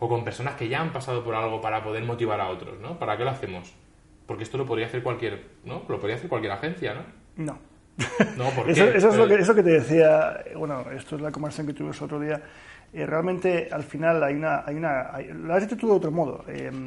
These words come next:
Speaker 2: y es el escuchar. El escuchar
Speaker 1: Ah, claro.
Speaker 2: muchas veces es tan complicado como que te interese. Y muchas veces hay una distancia entre los despachos y la calle tan bestial
Speaker 1: Mm.
Speaker 2: que realmente no se habla el mismo idioma. Y, y,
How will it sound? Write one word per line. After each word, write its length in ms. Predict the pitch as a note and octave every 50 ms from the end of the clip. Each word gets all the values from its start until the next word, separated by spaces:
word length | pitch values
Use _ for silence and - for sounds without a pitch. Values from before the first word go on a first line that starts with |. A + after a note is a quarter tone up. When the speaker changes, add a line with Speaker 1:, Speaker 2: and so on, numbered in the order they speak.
| - C3 C3 C#3+ D3+
Speaker 2:
y 140 | D3+ D3+ D3+
es 100 | D3 D3+
el 80 | F3
escuchar. 480 | E3+ - - - C#3 - - B2+ A#2 - - _ - - - - - - - -
El 120 | - C#3+
escuchar 240 | C#3+ - - - - - F#3 F#3
Speaker 1:
Ah, 20 |
claro. 40 | F3 F3+
Speaker 2:
muchas 180 | - F3 F3 E3
veces 460 | F3 E3 - F#3 F3+ F3+ - - - - - - - _ -
es 340 | D#3 D3 C#3+ - - - -
tan 380 | - D#3 D#3 D#3+ E3 E3 D#3+ D#3+ -
complicado 640 | - E3 D#3 D3+ - - D3+ D3 - D3+ D3+ D#3 D3+
como 260 | D#3 D#3 D3+ D3 C#3+
que 140 | - C#3+ C3+
te 120 | - C3+
interese. 720 | C3 D#3 D#3 C#3 C3+ C#3 C#3+ B2+ C#3 C3+ - - C3+ B2+ - B2
Y 220 | C#3 C#3 C3+ C#3
muchas 280 | C3+ D3 C#3+ - E3 E3+
veces 120 | E3 D#3
hay 60 | E3 E3
una 80 | D#3+ D#3
distancia 460 | D3+ C3 - - D#3 D3 - - C#3
entre 160 | C3+ C3 C#3
los 100 | C3+ C3+
despachos 580 | C#3 - - D#3+ D3+ - - C3+ C3 - - - - - - - - - - _
y 60 | - C#3+
la 120 | C#3 B2+
calle 320 | C#3 C#3+ D3+ D#3+ E3+ E3+
tan 300 | E3 - - D3 D3+ D#3+ D#3+
bestial 360 | D3+ - - - D3 D3+ E3
Speaker 1:
Mm. 1040 | - F3 - - - _ _ _ _ _ _ _ _ _ _ _ - - - - - -
Speaker 2:
que 80 | -
realmente 320 | - D3 C#3+ D3 D3 D3+ D#3+
no 180 | D#3+ D#3 D#3 D3+
se 120 | - -
habla 140 | D#3 D#3 D3+
el 40 | D3+
mismo 220 | D3+ C#3+ - D3+
idioma. 320 | C#3+ D#3 E3 C#3 B2 B2+ B2+ -
Y, 80 | - C#3+
y, 320 | D3 D3 - E3 E3 E3